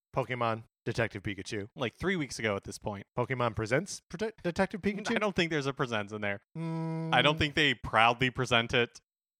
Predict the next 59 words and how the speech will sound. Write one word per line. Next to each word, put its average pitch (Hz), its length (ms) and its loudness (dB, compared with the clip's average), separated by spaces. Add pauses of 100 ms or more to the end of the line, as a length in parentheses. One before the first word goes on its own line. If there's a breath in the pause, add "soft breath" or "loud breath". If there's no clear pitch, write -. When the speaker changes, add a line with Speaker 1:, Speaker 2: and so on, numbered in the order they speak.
(100)
Speaker 2:
I - 40 -14
Speaker 1:
Proudly 101 160 6
Speaker 2:
think 123 160 8
it's 117 100 8
Speaker 1:
presented 95 360 6
by 92 240 4
Pokemon. 98 560 -2
Speaker 2:
No, 120 240 6
I 104 100 6
think 117 160 2
it's 117 100 -2
just - 240 -6 (160)
Pokemon 139 460 4
Detective 120 460 -6
Pikachu. 104 460 -6 (120)
Speaker 1:
Right, 113 180 0
we 120 80 2
saw 143 200 12
Speaker 2:
End 202 100 8
Speaker 1:
the 139 60 4
Speaker 2:
of 131 80 4
Speaker 1:
movie. 107 100 0
Speaker 2:
story. 104 380 0 (160)
Speaker 1:
Right, 135 180 2
we 127 60 0
saw 156 160 6
the 156 80 0
movie. 156 260 4
They 143 80 6
Speaker 2:
Mm-hmm. 131 80 4
Speaker 1:
gave 135 160 4
out 135 260 4
little 156 240 -2
packs 151 300 2
of 120 80 -10
cards, 127 500 4
two 269 200 -4
whole 120 180 2
cards 123 340 0
in 107 60 -4
every 101 240 0
pack, 110 260 2
Speaker 2:
Mm-hmm. 143 240 -4 (360)
Speaker 1:
which 147 100 -6
seems 190 240 0
like, 165 200 6
uh, 120 800 4
Speaker 2:
Stingy? 143 580 0 (500)
Speaker 1:
well, 196 120 6
I 190 80 10
was 190 140 6
gonna 180 180 0
say, 156 440 6 (140)
uh, 165 240 -10
like, 127 160 2
a 120 80 4
waste 117 320 0
of 110 140 -4
packaging. 139 600 -2